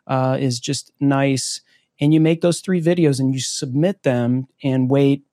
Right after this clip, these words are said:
mm, it's probably five or six weeks. Um, and then once you get approved for,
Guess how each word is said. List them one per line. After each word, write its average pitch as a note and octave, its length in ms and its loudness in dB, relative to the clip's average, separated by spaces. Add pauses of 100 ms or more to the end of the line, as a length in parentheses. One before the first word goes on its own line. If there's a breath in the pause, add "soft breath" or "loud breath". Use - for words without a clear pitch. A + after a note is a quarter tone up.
(160)
mm, F3+ 400 2
it's - 140 -18
probably F#3+ 320 -2
five D3+ 360 0
or D3 60 0
six - 320 -8
weeks. - 560 -8 (600)
Um, A#2+ 420 0
and B2+ 180 2
then C3 140 2
once C#3+ 260 0
you F3 80 -2
get D#3 140 2
approved D#3 520 0
for, B2+ 640 0